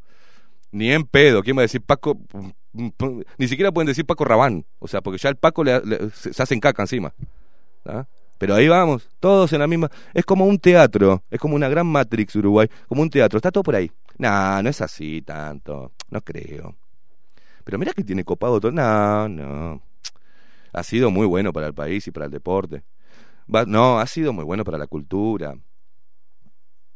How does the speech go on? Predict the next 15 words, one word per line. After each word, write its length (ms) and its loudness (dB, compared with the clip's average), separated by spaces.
No, 120 -10
no, 200 -8
estamos 360 -2
mal, 220 0
señores. 460 -4
Estamos 280 -2
mal. 220 0
Estamos 360 -6
totalmente 1120 -4
tomados, 540 -6
aplastados 720 2
por 180 2
una 280 0
mediocridad 840 -2
total. 460 0